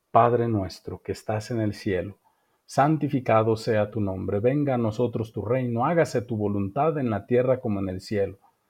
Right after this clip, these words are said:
Danos hoy nuestro pan de cada día.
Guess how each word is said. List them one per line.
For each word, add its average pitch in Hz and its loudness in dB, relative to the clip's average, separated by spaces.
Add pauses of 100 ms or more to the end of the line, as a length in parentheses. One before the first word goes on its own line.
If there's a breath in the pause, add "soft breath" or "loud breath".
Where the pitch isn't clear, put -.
(280)
Danos 101 2
hoy 135 6
nuestro 107 0
pan 113 2
de 101 2
cada 101 2
día. 113 0